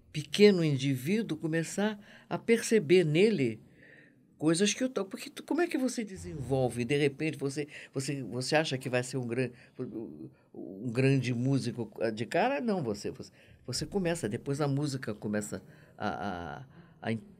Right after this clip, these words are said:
a, a ir mais longe, a interessar uma criança.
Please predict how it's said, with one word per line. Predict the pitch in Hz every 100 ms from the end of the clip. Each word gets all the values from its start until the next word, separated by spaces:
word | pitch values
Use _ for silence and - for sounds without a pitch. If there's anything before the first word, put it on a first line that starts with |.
| - - - -
a, | - - - - - - - - - -
a | 131
ir | 131
mais | 135 139 131
longe, | 135 143 120
a |
interessar | 113 113 131 131 127 131
uma | 123 110
criança. | 123 123 117 101